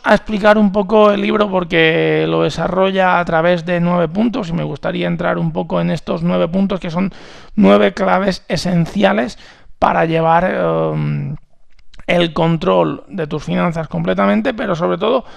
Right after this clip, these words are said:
para llegar a lo que es, eh, la vida resuelta. O sea, mm, tener una vida donde se trabaje por gusto, no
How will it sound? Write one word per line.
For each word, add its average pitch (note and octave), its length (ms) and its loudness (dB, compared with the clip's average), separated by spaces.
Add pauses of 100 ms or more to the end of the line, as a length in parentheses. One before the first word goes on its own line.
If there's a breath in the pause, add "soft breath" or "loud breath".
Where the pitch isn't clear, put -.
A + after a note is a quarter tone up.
(280 loud breath)
para F#3 240 2
llegar F3+ 480 0
a A3 100 0
lo F3+ 160 2
que F3+ 200 -2
es, B3 260 -6
eh, G3 300 -6
la E3 160 -2
vida G#3 280 -2
resuelta. A3 600 -2 (180)
O - 40 -20
sea, D3+ 320 -2 (420 soft breath)
mm, F3 880 -4 (300)
tener G3 240 2
una A3 160 2
vida G#3 480 4
donde G3 540 2
se G3+ 100 -4
trabaje G3+ 720 2
por G3+ 240 -4
gusto, A#3 800 2
no G3 720 0